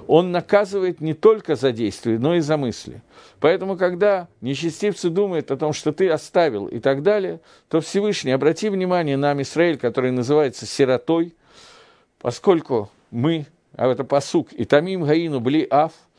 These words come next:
мы были сиротами без отца, поскольку Всевышний оставил нас настолько, что это выглядит, как будто бы нету никакой гашгохи со стороны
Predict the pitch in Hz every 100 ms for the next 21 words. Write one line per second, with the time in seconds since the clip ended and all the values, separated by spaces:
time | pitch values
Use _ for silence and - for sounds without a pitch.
0 | _ _ _ 113 156 170 180 160 165 165
1 | 180 131 98 90 87 120 180 139 - 139
2 | - 151 151 160 _ _ _ - 139 -
3 | 208 196 151 - 170 185 - 160 151 -
4 | 196 165 143 135 170 135 - 202 196 -
5 | - - 143 143 131 165 185 135 113 95
6 | 87 123 123 131 147 135 127 143 143 127
7 | 113 127 127 139 110 120 107 156 156 113
8 | - 110 - 123 135 131